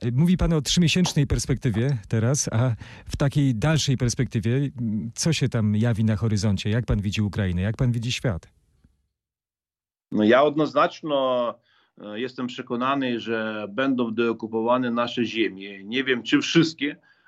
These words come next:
Speaker 2: ale jakaś część, e, będzie. No i jasno, jeżeli my dostaniemy nowe patrioty, no to mniej ludzi będzie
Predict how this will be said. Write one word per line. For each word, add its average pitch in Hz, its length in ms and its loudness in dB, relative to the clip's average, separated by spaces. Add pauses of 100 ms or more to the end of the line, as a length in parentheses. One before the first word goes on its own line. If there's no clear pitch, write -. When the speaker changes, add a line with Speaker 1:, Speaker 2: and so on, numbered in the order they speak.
Speaker 2:
ale 107 220 -2
jakaś 135 340 -2
część, 131 540 -2
e, 107 340 -6
będzie. 104 560 -2 (400)
No 135 160 6
i 127 100 2
jasno, 156 320 2
jeżeli 131 300 0
my 135 100 -2
dostaniemy 123 760 -2 (320)
nowe 135 400 0
patrioty, 131 800 -2
no 117 140 -4
to 120 140 -4
mniej 131 280 0
ludzi 117 480 0 (240)
będzie 113 640 0